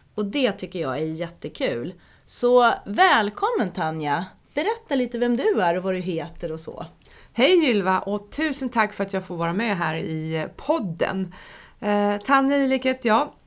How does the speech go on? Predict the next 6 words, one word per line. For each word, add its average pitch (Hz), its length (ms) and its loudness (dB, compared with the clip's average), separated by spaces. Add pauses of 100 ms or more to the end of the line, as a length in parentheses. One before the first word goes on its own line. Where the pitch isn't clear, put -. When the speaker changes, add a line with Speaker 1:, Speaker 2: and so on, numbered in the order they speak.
Speaker 2:
Född 240 400 -4
och 262 60 2
uppvuxen 233 480 -4
på 233 100 -4
småländska 214 680 0
höglandet. 175 1040 0